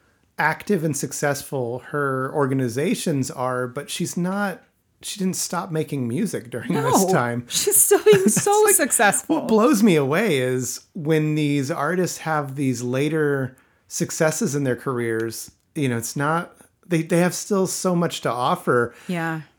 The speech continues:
Speaker 1: I mean, this was, you were talking up to around two thousand twelve, just at that time, going into two thousand thirteen, was one of the biggest moments in her entire <laughs> career,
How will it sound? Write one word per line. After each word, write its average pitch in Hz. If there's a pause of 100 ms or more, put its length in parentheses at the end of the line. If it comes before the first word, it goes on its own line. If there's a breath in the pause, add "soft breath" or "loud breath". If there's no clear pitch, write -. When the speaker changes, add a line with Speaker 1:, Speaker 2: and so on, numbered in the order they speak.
(120)
Speaker 1:
I 180
mean, 160
this 190
was, 220
you 190
were 185
talking 160
up 151
to 156
around 127
two 165
thousand 127
twelve, 151 (500)
just 170 (180)
at 135
that 160
time, 175
going 143
into 139
two 170
thousand 156
thirteen, 156
was 131 (480 soft breath)
one 160
of 208
the 165
biggest 147
moments 143
in 147
her 139
entire 170
<laughs> -
career, 156